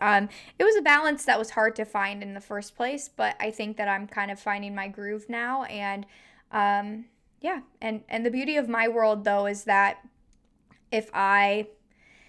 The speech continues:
if I need to go do something for my family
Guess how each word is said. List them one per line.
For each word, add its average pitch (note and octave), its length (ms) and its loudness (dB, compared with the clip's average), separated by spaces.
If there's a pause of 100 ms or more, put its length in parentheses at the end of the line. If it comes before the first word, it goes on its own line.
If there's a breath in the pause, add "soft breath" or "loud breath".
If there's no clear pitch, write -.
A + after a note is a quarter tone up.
(160 soft breath)
if A3 160 -6
I A3 220 2
need A3 240 -2
to A#3+ 100 -4
go A3 140 2
do G#3+ 180 -4
something G#3+ 540 -4
for G#3+ 200 -4
my G#3 200 -2
family A#3+ 640 -4